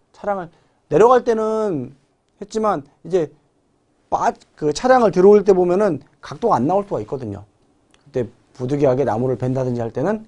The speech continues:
그런 건 추가적으로 인정을 한다는 내용입니다. 예, 그다음에 조합원이 사고 차량 인양에 부적절한 차종을 선정하여 인양 작업에 실패한 경우에는 특별한 사유가 없는 한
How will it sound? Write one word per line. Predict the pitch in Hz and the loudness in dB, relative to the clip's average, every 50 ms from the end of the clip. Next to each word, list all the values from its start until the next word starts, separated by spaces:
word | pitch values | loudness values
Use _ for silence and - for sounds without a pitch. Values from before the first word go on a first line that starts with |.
| _ _ | _ _
그런 | 117 107 107 | -10 -8 -8
건 | 113 113 113 | -8 -8 -10
추가적으로 | - - - - 156 151 127 113 143 190 233 240 240 - _ _ _ _ | -10 -4 -4 -2 -2 0 -2 2 4 4 4 4 2 -6 _ _ _ _
인정을 | - 104 110 117 120 120 117 131 143 143 - | -10 -8 -8 -6 -6 -6 -6 -8 -10 -12 -14
한다는 | - 208 226 220 247 233 220 185 | -10 -8 -4 -4 -4 -4 -4 -6
내용입니다. | 139 113 120 127 117 104 104 131 135 120 - _ _ _ _ _ _ _ _ _ - | -6 -6 -8 -8 -10 -12 -14 -12 -12 -12 -14 _ _ _ _ _ _ _ _ _ -16
예, | - 92 | -14 -12
그다음에 | - 117 131 143 165 170 165 - - _ _ | -6 -2 0 0 0 -2 -2 -8 -20 _ _
조합원이 | - 175 202 214 208 208 202 202 226 262 262 254 - _ _ | 2 4 6 6 6 4 2 2 2 0 0 -2 -8 _ _
사고 | _ - 233 220 240 233 | _ -8 -2 -2 -2 -2
차량 | - 226 220 190 156 | -2 -4 -4 -4 -4
인양에 | 151 160 170 175 185 208 220 214 214 _ _ _ | -4 -4 -4 -4 -2 -4 -6 -6 -10 _ _ _
부적절한 | - 147 180 196 196 - 196 185 180 170 | -6 -4 -4 -4 -2 -2 -4 -2 -2 -4
차종을 | 160 180 170 180 175 165 156 | -6 -8 -6 -4 -4 -4 -6
선정하여 | 185 202 185 180 160 160 185 214 202 180 208 254 247 - - _ _ - | -6 -6 -4 -4 -4 -2 -2 0 0 2 2 0 0 -4 -14 _ _ -4
인양 | 127 160 170 170 | -2 -2 0 0
작업에 | 160 151 147 156 156 180 | 0 0 2 2 0 0
실패한 | 165 - - 254 240 - - 262 247 233 208 | -2 -4 -8 -10 -10 -4 -2 0 0 0 0
경우에는 | 190 180 160 147 143 170 226 233 180 - - _ _ _ _ _ | 0 0 0 0 2 2 2 2 2 0 -6 _ _ _ _ _
특별한 | - - _ _ 254 233 226 214 - | -20 -20 _ _ 4 4 4 2 0
사유가 | - 220 214 208 190 151 | 0 0 2 2 2 0
없는 | 131 143 147 160 | -2 0 2 2
한 | 202 233 226 | 2 2 2